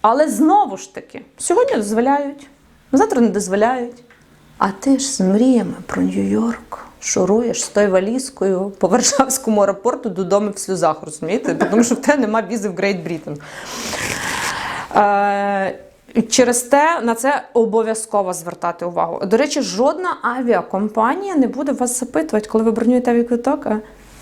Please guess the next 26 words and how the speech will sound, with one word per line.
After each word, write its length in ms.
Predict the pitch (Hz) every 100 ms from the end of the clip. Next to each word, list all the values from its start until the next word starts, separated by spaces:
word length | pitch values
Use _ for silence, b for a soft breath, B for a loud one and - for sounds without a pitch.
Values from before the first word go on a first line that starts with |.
| B
«У 40 | 294
вас 180 | 330
є 120 | 302 370
віза? 320 | 381 381 392 466 - _ _ _ _ _
А 100 | 262
ви 80 | 294
знаєте, 360 | 311 330 349 392
що 140 | 370
треба 280 | 359 349 349
візу?» 500 | 285 311 320 370 403 - B B B B -
Е, 200 | 214 -
авіакомпанія 640 | 254 302 311 294 370 349
жодна 240 | 294 294 277
не 140 | 269
бере 380 | 226 254 269 254
відповідальності 880 | 240 247 226 240 269 262 254 - 233
ні 300 | 233 285 330
за 140 | 269
те, 280 | - 277 285
яка, 520 | - 214 233 269 262
е, 240 | - 214
строк 320 | 214 - 254 226
дії 200 | 240 226
вашого 320 | 220 - 226
закордонного 600 | 214 - - 226 233 226
паспорту. 580 | 220 202 - - -